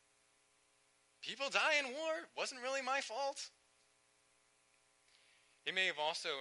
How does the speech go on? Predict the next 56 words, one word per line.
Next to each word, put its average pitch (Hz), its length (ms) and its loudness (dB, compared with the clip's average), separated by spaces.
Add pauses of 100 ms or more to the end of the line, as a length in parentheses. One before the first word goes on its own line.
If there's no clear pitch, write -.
rationalized 147 680 -2
due 139 100 -8
to 127 80 -8
his 135 80 -6
desire 120 400 -4
to - 100 -8
protect - 360 -6
Bathsheba. 147 580 -6 (540)
"Oh, 101 60 -18
I 113 100 -8
don't 165 160 -10
want 143 140 -6
her 160 140 -10
to 180 80 -8
get 139 140 -8
in 120 60 -20
trouble. 135 420 -12
I 156 60 -10
don't 175 120 -10
want 147 160 -8
her 175 140 -8
to 190 80 -6
die. 139 400 -6 (260)
After 131 280 -10
all, 160 160 0
it 113 60 -10
really 156 180 -8
was 127 160 -10
my 151 220 -2
fault. 165 360 -2 (140)
I 123 60 -2
have 196 240 0
to 185 80 -12
do 196 180 -4
whatever 196 480 2 (120)
I 160 100 4
need 202 220 0
to - 80 -8
do 214 300 0 (100)
in 165 60 -8
order 208 160 -2
to 202 60 -2
make 220 160 4
sure 233 180 0
that 185 100 0
she's 233 280 0
not 220 160 2
executed 160 480 0
for 131 140 -6
adultery." 107 500 -8 (1600)
Perhaps 147 440 -2
he 143 160 -6
thought 135 280 -8
that 123 140 -6
it 120 120 -10
was 127 280 -8